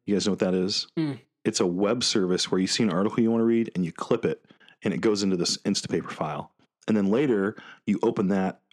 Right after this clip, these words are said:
Speaker 1: app on your iPad or something, and it's just the articles, no, no pictures. And I know we're talking about scripture, but we're talking about reading that's a little odd ways of counting reading. There's a way I can have books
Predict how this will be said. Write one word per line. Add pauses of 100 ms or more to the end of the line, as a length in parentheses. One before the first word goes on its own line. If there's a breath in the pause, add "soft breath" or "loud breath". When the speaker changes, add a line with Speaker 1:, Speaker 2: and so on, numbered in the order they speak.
Speaker 1:
app
on
your
iPad
or
something, (340 loud breath)
and
it's
just
the
articles, (140)
no, (220)
no
pictures. (960 loud breath)
And
I
know
we're
talking
about
scripture,
but
we're
talking
about (260)
reading (100)
that's
a
little
odd
ways
of
counting
reading. (580 soft breath)
There's
a
way
I
can
have (400)
books